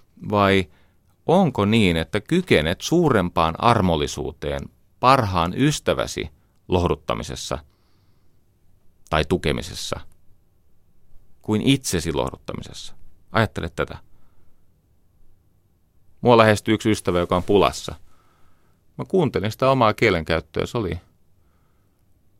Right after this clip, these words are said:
tyynnyttävää ja lohdullista ja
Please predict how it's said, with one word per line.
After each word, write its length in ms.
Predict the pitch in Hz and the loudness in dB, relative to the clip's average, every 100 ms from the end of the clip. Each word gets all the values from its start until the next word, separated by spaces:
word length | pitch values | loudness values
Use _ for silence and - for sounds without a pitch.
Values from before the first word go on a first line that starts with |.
| _ _ _ - | _ _ _ -4
tyynnyttävää 720 | 143 135 123 - 120 117 113 | 0 0 -2 -2 0 4 4
ja 200 | 110 110 107 - - | 4 2 0 -16 -10
lohdullista 760 | 131 120 110 101 92 92 - 98 | 2 4 6 4 2 0 -2 2
ja 220 | 95 95 | 4 2